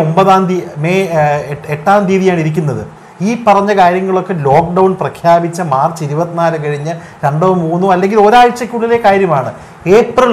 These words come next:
മാസവും മെയ് മാസവും ഒമ്പതാം തീയതി വളരെ സിമ്പിളായിട്ട് സന്ദേശ സിനിമയിൽ ശ്രീ ബോബി കൊട്ടാരക്കര ചോദിക്കുന്നത് പോലെ മെയ് മാസവും, അല്ല, ഏപ്രിൽ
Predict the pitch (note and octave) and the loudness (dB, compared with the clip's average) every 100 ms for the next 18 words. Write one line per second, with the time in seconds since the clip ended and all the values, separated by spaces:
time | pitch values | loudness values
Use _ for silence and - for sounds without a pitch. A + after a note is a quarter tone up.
0 | F3 D#3 D#3+ F3 D#3 E3 E3+ - - C#3+ | 4 2 2 0 0 0 -2 -12 -14 -4
1 | D#3 F#3+ G#3+ E3 D3+ - D3+ D#3 C3 C#3+ | 2 4 4 4 2 0 -2 0 0 2
2 | D#3+ D#3+ D3 A#2+ G2+ G#2 - - - - | 4 4 2 -4 -8 -12 -20 -20 -20 -20
3 | - F3+ G#3 G#3+ G#3+ G#3+ A3 A3 D3+ C3+ | 0 4 6 4 2 0 4 4 4 2
4 | G#2+ - - - - D3+ E3 G3+ F#3 E3+ | -8 -12 -20 -20 -4 -2 2 2 2 -2
5 | D#3 D#3+ D#3+ D#3 D#3 C#3 D3 E3+ E3+ D#3 | -2 0 0 -2 -2 2 2 2 0 0
6 | D3+ D3 C3 B2 B2 C3 B2 A#2+ A2+ A#2+ | 0 -2 -4 -4 -4 -6 -4 -4 -4 -6
7 | C3+ - - - E3 G#3+ B3+ F#3 E3 E3 | -8 -20 -20 -4 0 2 4 4 4 2
8 | D3+ A2+ - - - - - - - - | -2 -4 -10 -20 -20 -20 -20 -20 -20 -12
9 | C3+ - D#3+ G3+ A#3+ A#3 | -10 -2 0 2 4 4